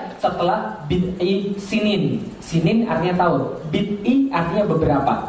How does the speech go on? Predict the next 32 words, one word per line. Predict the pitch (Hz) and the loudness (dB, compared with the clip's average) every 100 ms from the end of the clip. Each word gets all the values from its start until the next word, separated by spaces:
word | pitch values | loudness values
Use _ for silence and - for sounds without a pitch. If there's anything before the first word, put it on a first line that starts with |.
| - | -2
Tapi | 156 220 | 0 2
beda | - 160 196 | 2 2 2
dengan | 180 160 | 2 4
beberapanya | 156 - 147 175 160 | 4 2 0 2 2
orang | 156 156 | 2 2
Indonesia. | 156 165 160 135 - - - | 2 2 2 2 0 -6 -4
Kalau | 160 165 170 | 0 2 2
orang | 175 | 2
Indonesia | 170 170 165 240 | 2 2 2 2
beberapanya | 170 156 156 - 226 | 2 4 2 2 2
nggak | - - | 2 2
ada | 143 | 0
batasan, | - 170 156 117 - - | 0 0 0 0 -4 0
gitu | 170 | 2
kan | 180 | 2
ya? | 233 - - - | 2 0 -6 -10
Kalau | - 151 160 156 | 0 2 4 2
bahasa | 160 156 | 2 2
Inggris | 156 226 | 2 2
ada | - 139 147 | 2 2 2
batasan, | 143 165 151 117 - | 2 2 2 0 0
a | 170 165 | 0 0
few | 214 220 233 233 - | 0 4 4 2 0
sedikit, | 147 160 156 156 - | 0 2 2 0 0
a | |
lot | 175 170 170 196 | 2 2 2 0
of | 214 - - | 0 -2 -2
banyak. | 135 143 139 - - - - | 0 2 0 -2 -10 -6 2
Walaupun | 151 165 220 180 | 2 4 2 2
beberapa. | 165 170 165 151 | 2 4 4 4
Kalau | 196 214 | 2 4
Indonesia | 240 285 233 | 4 2 2